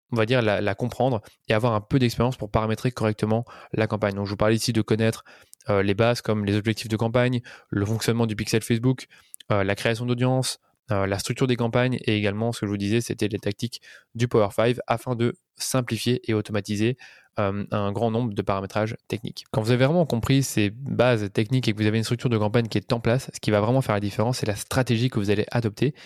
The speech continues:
et les différentes publicités que vous allez lancer. Et c'est justement de ça dont je voulais vous parler aujourd'hui, ces fameuses compétences clés partagées par les meilleurs marketeurs Facebook. La première, c'est bien sûr la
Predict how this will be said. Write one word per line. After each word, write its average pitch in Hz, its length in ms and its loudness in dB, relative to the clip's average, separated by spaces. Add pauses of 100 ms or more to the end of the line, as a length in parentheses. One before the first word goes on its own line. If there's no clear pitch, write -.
(260)
et 156 60 6
les 151 120 6
différentes 123 420 2
publicités 117 360 0
que - 80 -2
vous 104 120 0
allez 117 260 2
lancer. 107 440 0 (260)
Et 120 80 0
c'est 107 120 0
justement 117 360 0
de 101 100 2
ça 120 240 -2
dont 113 180 -6
je 104 100 0
voulais 117 160 2
vous 104 100 -6
parler 107 340 0 (340)
aujourd'hui, 127 380 4
ces - 140 0
fameuses 120 420 2 (180)
compétences 113 580 -2 (280)
clés 123 320 0 (260)
partagées 110 380 0
par 101 120 0
les 98 80 0
meilleurs 107 220 0
marketeurs 104 500 -2
Facebook. - 420 -6 (360)
La 117 100 2
première, 165 260 0
c'est - 120 -2
bien 113 120 2
sûr 139 180 0
la 131 160 0